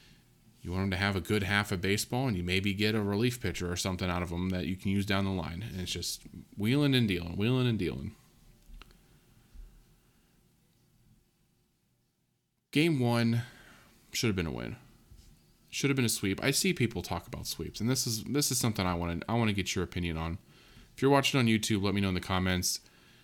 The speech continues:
If this is an audio podcast, you know, hit me up on Twitter at Buck and Over.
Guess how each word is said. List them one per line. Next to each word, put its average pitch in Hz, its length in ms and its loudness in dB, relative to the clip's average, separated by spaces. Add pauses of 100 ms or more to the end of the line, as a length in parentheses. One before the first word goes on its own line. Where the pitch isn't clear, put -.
(120)
If - 220 -20
this 101 200 2
is 95 140 0
an 92 60 2
audio 101 320 4
podcast, 95 800 0
you 120 120 0
know, 87 120 0
hit 113 120 0
me 117 100 2
up 98 140 0
on 92 80 -2
Twitter 92 300 0
at 85 160 -2
Buck 87 220 -2
and 87 80 -2
Over. 85 400 -2